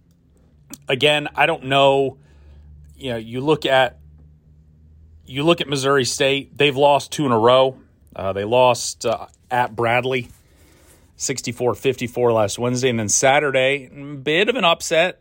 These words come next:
uh, lose at home. And I say just a bit. Uh, lost at home to Northern Iowa, sixty-nine sixty-six. So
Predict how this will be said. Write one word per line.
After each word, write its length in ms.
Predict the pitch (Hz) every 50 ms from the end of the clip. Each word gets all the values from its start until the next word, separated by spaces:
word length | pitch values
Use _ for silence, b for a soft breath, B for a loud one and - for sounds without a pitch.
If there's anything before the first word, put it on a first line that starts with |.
| _ _ -
uh, 180 | 131 135 139
lose 300 | 139 139 147 160 165 147
at 80 | 151 123
home. 440 | - 143 147 156 165 160 156 147 127
And 140 | 113 113
I 60 | 123 135
say 160 | - 156 151
just 200 | 151 165 202 -
a 40 | 233
bit. 360 | - 147 127 143 165 - _ _ _ _ _ _ _ _ _ _ _ _ _ _ _ _ _ _ _ _ _ _ _ _ _ _ - - -
Uh, 100 | - 127
lost 360 | 120 120 127 143 139 - -
at 200 | - 131 131 131
home 300 | 120 131 135 139 139 135
to 100 | 123 -
Northern 360 | 120 117 123 131 127 117 113 110
Iowa, 500 | 117 127 131 120 110 104 104 98 - - - _ b b b b b b b b b b b b b b
sixty-nine 560 | b - - 127 - - 127 120 120 123 117 110
sixty-six. 720 | - - 110 - - 104 - - - 123 107 90 - -
So 380 | - - 135 123 123 120 117